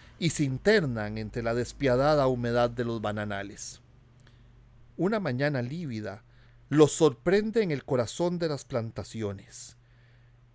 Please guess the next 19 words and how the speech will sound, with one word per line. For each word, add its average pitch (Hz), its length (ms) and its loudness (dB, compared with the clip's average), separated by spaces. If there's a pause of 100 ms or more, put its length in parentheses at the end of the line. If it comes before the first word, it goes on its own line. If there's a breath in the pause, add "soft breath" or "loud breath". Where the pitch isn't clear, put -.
(200)
Los 123 260 0
cortadores 135 760 0
con 127 220 -4
la 113 100 0
larga 135 380 0
chuza 135 420 -2
al 117 120 2
hombro. 98 400 -4 (640 soft breath)
Los 131 260 2
concheros 214 640 2
con 123 260 -8
aquel 165 760 -2 (100)
su 151 320 2
atavío 160 580 0
de 139 120 4
hojas 143 260 -4
secas 156 380 -2
de 143 100 2
banano 131 480 -2